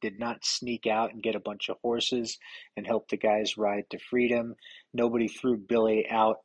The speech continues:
onto the, uh, out of the McSween doorway in a trunk, and he didn't come out shooting at anybody. None of that, zero of that happened. It looked, as I said, really, really cool on the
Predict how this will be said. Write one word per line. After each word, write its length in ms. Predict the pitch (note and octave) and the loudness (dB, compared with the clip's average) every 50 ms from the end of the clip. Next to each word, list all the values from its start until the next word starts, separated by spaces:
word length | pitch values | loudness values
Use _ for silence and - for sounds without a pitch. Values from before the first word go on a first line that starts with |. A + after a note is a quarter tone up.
| - - - - | -12 -14 -12 -12
onto 440 | A2 G#2+ G#2+ G#2+ A2 A2+ - - A2 | -10 -8 -6 -6 -6 -6 -4 -4 -2
the, 340 | G#2 G#2+ G#2 G#2 G#2 G#2+ - - | 0 0 -2 -2 -4 -4 -6 -6
uh, 40 | A#2 | -4
out 340 | G#2+ G2+ - - A2 A2 G#2+ | -4 -4 -2 -2 -4 -4 -4
of 60 | G2+ | -6
the 60 | G#2+ | -8
McSween 600 | G#2 G2+ G2+ - - - - A#2+ A2+ A2 G#2+ G2 | -8 -8 -4 -2 -2 -2 -2 -2 -4 -4 -6 -4
doorway 540 | - G#2+ G#2+ A2 A2 A2 G#2+ A2 G#2+ A2 G#2+ | -2 2 4 4 4 4 4 4 4 2 2
in 200 | F#2+ A2 A2 G2+ | 0 -2 -4 -6
a 60 | G2 | -6
trunk, 460 | - - - - - A#2 A2+ A2 G#2+ - | -6 -8 -4 0 2 2 2 2 0 -2
and 100 | A2+ G2+ | -4 -4
he 80 | G#2 G#2 | -4 -4
didn't 260 | G#2+ A2 G#2+ G#2+ - | -4 -4 -4 -4 -4
come 160 | - A#2 G#2+ | -4 -4 -2
out 180 | G#2 G#2 G2+ - | -2 -4 -2 0
shooting 440 | - - - B2 A#2 A2+ A#2 A2 A2 | 0 2 2 2 2 2 2 0 0
at 60 | A2 | -2
anybody. 600 | A2 A2 A2+ A2+ G#2+ - A2 A2 A2 G#2+ A2 G#2+ | -2 -2 -2 -2 0 0 0 2 2 2 0 0
None 240 | G#2+ A2 A#2+ B2+ C3+ | -2 -2 -2 -2 -2
of 140 | B2 G#2+ G#2 | -2 -2 2
that, 280 | A2+ A2 A2 A2 - - _ _ - - - - _ _ - | 2 4 4 2 0 -2 _ _ -20 -20 -20 -20 _ _ -10
zero 500 | G#2+ G#2 A2 A#2+ B2 A#2+ A2+ A2 G#2+ G#2 | -4 2 4 4 6 6 6 6 6 4
of 140 | G2+ G2 - | 2 2 2
that 220 | - G2+ G2+ G2 - | 2 0 2 0 2
happened. 440 | - G#2 F#2+ F#2 - - F#2+ F#2+ - | 2 2 2 0 -2 -6 -8 -6 -6
It 100 | - - | -4 -2
looked, 460 | C#3 C#3 C#3 D#3 D3+ - - - - | 2 6 8 8 8 8 4 0 0
as 160 | A2+ A2+ G#2+ | 0 0 0
I 80 | G#2+ G#2 | -2 -2
said, 340 | - - - B2 F#2+ - - _ - - - - _ _ _ _ _ - | -2 0 2 0 0 0 -4 _ -20 -20 -20 -20 _ _ _ _ _ -12
really, 460 | D#3+ D#3 D#3 F3 F3 D#3+ C#3+ C3 A#2+ | -8 -2 4 6 8 8 8 8 6
really 380 | A2+ G#2+ A2+ A#2 A2+ G#2+ G#2 F#2 - | 4 4 2 2 2 2 0 -4 -6
cool 480 | - - - - B2 A#2+ A2+ G#2+ G2+ | -10 -8 -4 -2 0 0 0 -2 -2
on 140 | G2 F#2+ F#2 | -4 -6 -6
the 100 | F#2 F#2+ | -10 -14